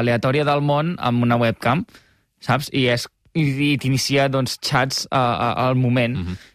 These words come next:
Speaker 1: I, doncs, jo vaig entrar perquè es va posar de moda i era divertit, i, doncs, allà sí que entraves i a la mínima era, pam, insult. Eh, "come de un murciélago", no sé què, "origen del virus", cos-, coses així, doncs, els he anat rebent al llarg de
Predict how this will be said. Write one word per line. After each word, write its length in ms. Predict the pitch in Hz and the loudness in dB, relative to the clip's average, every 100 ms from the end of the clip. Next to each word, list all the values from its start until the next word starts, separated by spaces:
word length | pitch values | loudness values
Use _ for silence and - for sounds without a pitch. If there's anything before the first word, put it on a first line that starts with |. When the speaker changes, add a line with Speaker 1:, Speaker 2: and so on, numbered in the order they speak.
| - | -4
Speaker 1:
I, 320 | 165 147 139 131 | 0 2 2 0
doncs, 320 | 131 131 - 127 | 0 -2 -2 0
jo 160 | 139 | 2
vaig 160 | 143 139 | 2 0
entrar 280 | 135 151 165 | 0 0 0
perquè 160 | 151 135 | -2 -2
es 20 | |
va 140 | 127 131 | 0 0
posar 240 | 135 135 | 0 0
de 80 | 135 | 2
moda 340 | 175 220 208 196 | 2 2 0 0
i 280 | 160 147 | 2 2
era 140 | 139 139 | 2 0
divertit, 520 | 143 151 147 208 190 | 2 0 0 -2 0
i, 80 | 139 | 0
doncs, 380 | 123 120 - - _ - _ _ _ | 0 -2 -6 -14 _ -16 _ _ _
allà 420 | 143 143 131 139 147 | 0 2 2 2 0
sí 220 | - 131 | -2 -2
que 140 | 131 | 0
entraves 540 | 127 113 123 127 147 139 | 0 0 0 0 0 0
i 40 | |
a 60 | 127 | 0
la 80 | |
mínima 400 | 117 120 131 135 | 2 2 2 2
era, 260 | 120 113 104 - _ _ - | 2 2 0 -6 _ _ -4
pam, 200 | 113 101 _ _ - | -4 -4 _ _ -4
insult. 400 | 151 - 131 120 - - _ | -2 0 -2 -4 -8 -20 _
Eh, 360 | 135 127 120 120 | 0 2 2 0
"come 240 | 151 151 | 0 0
de 260 | 143 143 143 | 0 0 2
un 420 | 139 139 139 139 135 | 2 0 0 0 0
murciélago", 640 | 131 160 160 147 139 139 | 0 2 2 2 2 0
no 80 | 135 | -2
sé 160 | 135 | -2
què, 160 | 135 147 139 127 117 | 0 2 2 2 0
"origen 320 | 135 143 151 | 0 0 0
del 140 | 127 127 | 2 2
virus", 480 | 160 160 151 143 123 | 2 2 0 0 -2
cos-, 200 | 127 - _ - - - _ | -6 -8 _ -16 -16 -20 _
coses 220 | - 175 | 0 2
així, 220 | 175 - 160 | 2 0 0
doncs, 200 | 156 139 | 0 0
els 140 | 135 | 0
he 40 | 135 | 2
anat 180 | 143 | 2
rebent 400 | 139 127 131 143 | 2 0 2 2
al 140 | 127 123 | 2 2
llarg 160 | 123 | 2
de 280 | 127 135 120 | 2 2 0